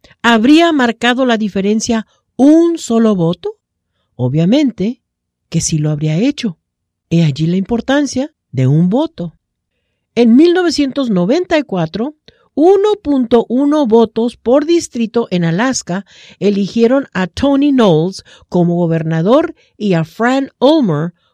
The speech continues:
como vicegobernador en las elecciones generales. Uno punto uno votos determinaron el resultado. ¿Y qué diremos de la elección presidencial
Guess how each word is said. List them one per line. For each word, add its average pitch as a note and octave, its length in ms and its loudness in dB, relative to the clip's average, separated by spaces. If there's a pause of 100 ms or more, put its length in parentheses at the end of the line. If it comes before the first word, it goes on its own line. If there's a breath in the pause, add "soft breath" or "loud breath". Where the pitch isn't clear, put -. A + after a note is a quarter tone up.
como G3 400 0
vicegobernador E3+ 1160 -2 (320)
en D3 160 -2
las C3 160 -6
elecciones F#3+ 640 -4 (480)
generales. B3 880 -2 (560)
Uno D#4 480 -2 (160)
punto E3+ 420 -6
uno A#3 380 -6
votos F#3+ 640 -12 (480)
determinaron D#3+ 760 -2 (200)
el D3 140 -4
resultado. B2+ 580 -10 (760 soft breath)
¿Y B3 100 -4
qué E4+ 140 0
diremos E4 440 2
de A#3 120 0
la G#3+ 220 -4
elección F3+ 540 -6
presidencial G3 760 -8